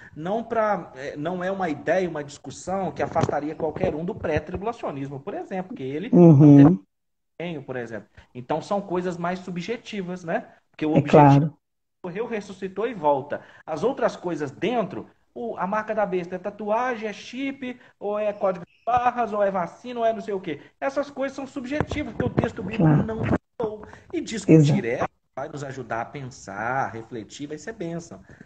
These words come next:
Speaker 1: Então é muito bom, muito bom. Mas é isso.
Speaker 2: <laughs> É isso mesmo.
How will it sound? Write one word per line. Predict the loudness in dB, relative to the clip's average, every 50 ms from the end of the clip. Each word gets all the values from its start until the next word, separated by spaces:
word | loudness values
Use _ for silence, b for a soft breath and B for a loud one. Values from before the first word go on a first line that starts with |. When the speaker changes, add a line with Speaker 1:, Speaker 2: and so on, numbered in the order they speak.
| b -16 -14
Speaker 1:
Então | -10 -6 -2 -2
é | -2 0
muito | 2 0 0 0
bom, | -2 -2 -2 -2 -2 -4 -6
muito | -8 -10 -10 -8 -8
bom. | -8 -8 -8 -10 -14 _ _ _ _
Mas | -14 -12 -10 -8
é | -6 2 6
isso. | 6 6 8 8
Speaker 2:
<laughs> | 8 8 8 8 8 8 8 10 10 10 10 8 8 6
É | 6 6
isso | 6 6 4 6 8 10
mesmo. | 12 12 12 12 12 12 12 12 12 12 10 10 8